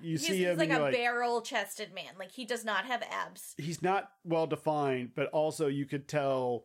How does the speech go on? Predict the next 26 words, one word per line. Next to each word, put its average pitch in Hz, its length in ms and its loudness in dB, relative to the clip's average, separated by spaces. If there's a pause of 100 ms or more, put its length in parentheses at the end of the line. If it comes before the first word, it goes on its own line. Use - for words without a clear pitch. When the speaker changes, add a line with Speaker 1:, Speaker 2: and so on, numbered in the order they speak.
(140)
Speaker 2:
But, 262 140 2
like, 247 160 0
Speaker 1:
in 180 180 2
Speaker 2:
the, 175 80 4
Speaker 1:
a 165 40 -2
throwdown. 170 300 2
Speaker 2:
the 156 80 2
man 143 380 4
is 294 180 0
just 214 260 -6
a 160 100 -4
wall. 147 580 -8 (180)
Speaker 1:
Yeah, 135 300 2
Speaker 2:
Yeah. - 120 -6
Speaker 1:
like, 143 220 0
in 170 140 0
a 175 60 0
throwdown, 143 680 2
he's 139 200 -2
got, 131 480 2 (680)
he's 160 300 -4
not, 151 220 0
he's 165 300 0
a 160 80 2
strength 127 480 -4
player. 120 460 -6